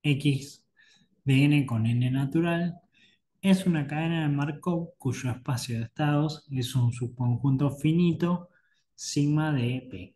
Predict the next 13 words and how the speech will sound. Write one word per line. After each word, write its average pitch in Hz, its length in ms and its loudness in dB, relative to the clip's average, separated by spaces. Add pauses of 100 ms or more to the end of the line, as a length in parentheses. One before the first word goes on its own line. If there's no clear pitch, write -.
(1400)
Recordar 131 600 -2
que 165 60 -4
esto 151 380 -2
significa 139 760 -4
que 123 160 -4
la 107 220 -6
sucesión 165 840 -2
verifica 123 520 0
la 127 220 -2
propiedad 120 440 -4
de 117 40 -2
Markov, 143 320 -2
o - 240 -12